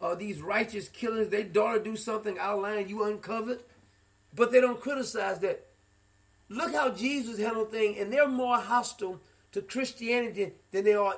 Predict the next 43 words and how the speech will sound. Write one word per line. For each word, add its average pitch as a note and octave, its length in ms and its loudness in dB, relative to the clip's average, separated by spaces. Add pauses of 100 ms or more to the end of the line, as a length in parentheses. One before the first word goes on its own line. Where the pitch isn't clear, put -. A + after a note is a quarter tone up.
Islam. E3 580 -4 (800)
They F3 140 -2
call G#3 320 -2
it F#3 100 -4
the F3 100 -6
religion F#3+ 560 0
of F3 220 -2
peace. G#3 380 -12 (180)
That's F#3 260 -2
laughable. D#3+ 640 -10 (1400)
They're C4 180 4
willing B3 300 2
to G3 80 0
tolerate G#3+ 680 -4 (120)
anything G#3+ 840 -2 (320)
but G3 160 -4
the F#3 40 -4
word F#3+ 280 0
of E3+ 100 -10
God. F3+ 200 2
That's B3+ 140 -2
what, B3 140 -6
that's A3+ 220 -2
all A#3+ 160 0
you A3 100 -6
need A3 220 -6
to G#3 80 2
know. G#3+ 340 -2 (500)
The F3+ 60 -12
devil C4+ 340 -2
is A3+ 160 -6
not G#3 180 -2
scared G#3+ 360 2
of G3 160 -4
Islam F3+ 400 -2
teaching. F3+ 440 -14 (520)
The G#3+ 80 -6
devil C#4 300 0
is A3 120 -4
not G#3+ 200 0
scared A3 340 -2
of E3+ 100 0
Hinduism. F#3 800 -4